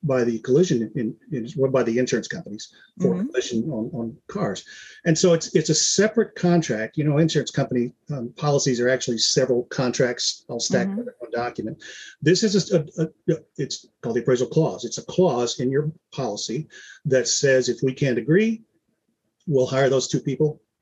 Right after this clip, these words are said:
Speaker 1: They'll hash it out. If they can't hash it out, they will agree on an umpire. And any two of those three persons signs a document, it's done.
Speaker 2: Wow. And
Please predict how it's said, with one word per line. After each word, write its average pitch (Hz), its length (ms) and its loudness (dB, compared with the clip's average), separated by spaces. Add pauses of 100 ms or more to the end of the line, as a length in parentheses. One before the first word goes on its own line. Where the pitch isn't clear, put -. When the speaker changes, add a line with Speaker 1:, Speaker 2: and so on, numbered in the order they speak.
(260)
Speaker 1:
They'll 127 200 2
hash 123 260 -6
it 127 80 0
out. 151 260 -2 (360)
If - 140 -8
they 147 120 4
can't 147 240 2
hash 139 260 -2
it 135 60 0
out, 131 300 -4
they 160 200 4
will 135 180 2
agree 131 180 0
on 117 80 0
an - 120 -8
umpire. 131 560 -2 (360)
And 120 100 -4
any 180 220 4
two 185 400 4
of 131 160 -6
those 135 240 2
three 190 280 2
persons 123 800 -4 (240)
signs 143 340 -6
a 120 40 -10
document, 156 500 -2
it's - 100 -16
done. 113 320 -2 (1000)
Speaker 2:
Wow. 165 440 4
And 202 160 0